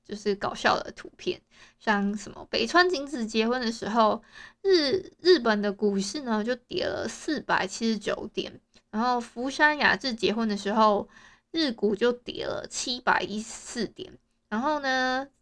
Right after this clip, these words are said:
就是以此类推，就是越跌越凶嘛。比如说像什么绝北真希结婚的时候也是跌了大概八百九十五点，还有什么小仓优子结，结婚也是跌了一千零一十点。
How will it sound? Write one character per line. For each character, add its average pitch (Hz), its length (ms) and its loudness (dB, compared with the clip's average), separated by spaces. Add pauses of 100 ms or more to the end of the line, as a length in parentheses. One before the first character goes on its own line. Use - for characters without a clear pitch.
(220)
就 302 180 2
是 311 80 2
以 254 160 -2
此 208 160 -4
类 247 180 6
推， 220 260 2
就 226 120 -2
是 254 100 0
越 247 220 4
跌 - 160 -4
越 214 200 4
凶 202 220 0
嘛。 185 160 0
比 190 120 0
如 202 120 4
说 220 160 2
像 220 320 4 (240)
什 - 80 -16
么 78 260 -6
绝 220 300 2
北 247 240 2
真 226 220 2
希 254 180 -6
结 214 180 2
婚 226 160 2
的 208 80 0
时 208 80 -4
候 208 120 4
也 196 40 -2
是 214 140 -2
跌 - 240 -6
了 - 140 -2
大 214 100 2
概 214 340 0 (420)
八 220 220 4
百 196 200 0
九 196 180 -6
十 - 160 -10
五 - 140 -10
点， - 200 -10 (300)
还 - 140 -4
有 220 60 0
什 220 60 -2
么 196 220 0
小 196 320 2
仓 233 260 0
优 233 220 4
子 - 420 -8
结， 190 360 2
结 202 200 0
婚 220 300 0
也 196 100 0
是 214 300 0 (180)
跌 208 160 -2
了 202 220 0
一 240 380 -12
千 214 500 0
零 185 220 -4
一 214 180 -2
十 - 240 -2
点。 - 240 -12